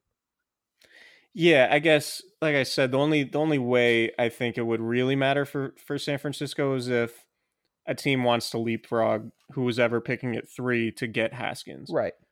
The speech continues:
Speaker 1: Um, so I guess that, that's, that's feasible. Um, you look at teams. Okay, so let's go through it. Uh, the Giants probably need a quarterback at number six. Uh, the Raiders, we mentioned, are a possibility at four.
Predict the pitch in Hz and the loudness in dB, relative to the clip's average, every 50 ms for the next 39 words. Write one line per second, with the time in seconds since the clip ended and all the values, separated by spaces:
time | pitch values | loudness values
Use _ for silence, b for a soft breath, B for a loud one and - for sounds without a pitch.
0 | _ _ - - _ _ 147 139 123 120 117 113 113 113 - _ - - - - | _ _ -20 -20 _ _ -6 -4 -2 -2 -2 -4 -6 -8 -12 _ -14 -6 -2 2
1 | 147 139 135 131 131 - - - 143 156 185 220 208 - - 175 170 147 135 147 | 2 4 4 2 2 -2 -4 -4 -2 0 2 2 0 2 4 4 4 4 4 2
2 | 143 143 - - - - _ - 139 127 - - - - - _ _ _ - - | 2 2 0 -4 -10 -8 _ 0 0 0 0 -2 -8 -12 -16 _ _ _ -10 -6
3 | 220 226 185 151 143 120 120 113 113 113 120 - b b b b b b b 127 | -4 -2 0 0 0 2 2 2 2 2 0 -6 b b b b b b b 0
4 | 127 120 120 117 117 131 147 151 165 185 180 - 180 - - - 160 151 147 143 | 2 4 4 4 4 4 4 4 6 6 4 4 2 0 0 2 2 4 4 4
5 | 139 135 - - - - - 143 - - 123 113 - - 151 156 151 - - 147 | 4 2 0 -4 -4 -2 -2 0 2 2 0 0 2 2 2 2 2 4 2 2
6 | 127 - - - 127 127 120 117 113 113 113 - _ _ _ _ _ _ _ _ | 2 2 0 0 2 4 6 6 6 6 4 2 _ _ _ _ _ _ _ _
7 | _ _ _ _ _ _ 339 262 135 131 123 120 113 - - 139 131 127 147 143 | _ _ _ _ _ _ -4 -2 2 4 4 4 4 2 2 0 2 4 4 6
8 | 147 151 151 147 143 - - - - _ - - 139 131 123 127 127 127 123 123 | 6 6 6 4 2 -2 -6 -10 -14 _ 0 4 4 4 6 4 4 4 4 4
9 | 120 120 - - - 131 123 120 117 110 117 113 113 - 127 107 127 120 117 117 | 2 2 0 0 0 2 2 2 4 4 4 4 4 2 0 -2 0 0 0 0
10 | 110 - - - - 120 113 - - - - - - _ _ _ _ _ _ _ | -2 -2 -4 0 2 2 2 0 -2 -8 -12 -12 -14 _ _ _ _ _ _ _
11 | _ _ _ - - 131 127 127 123 - 135 131 131 135 135 139 131 139 135 123 | _ _ _ -8 -4 0 2 2 2 2 2 2 4 4 6 6 6 6 4 4
12 | 131 135 127 123 120 120 - - 131 123 117 113 - 131 120 117 117 - 131 117 | 2 2 4 4 4 2 2 0 2 2 2 2 2 2 2 2 2 0 -2 -2
13 | 127 123 123 117 117 113 110 - - - - - 131 123 120 120 117 117 113 113 | 0 2 2 4 4 2 2 0 -4 -10 -6 -2 0 2 4 4 6 4 4 2
14 | - | -2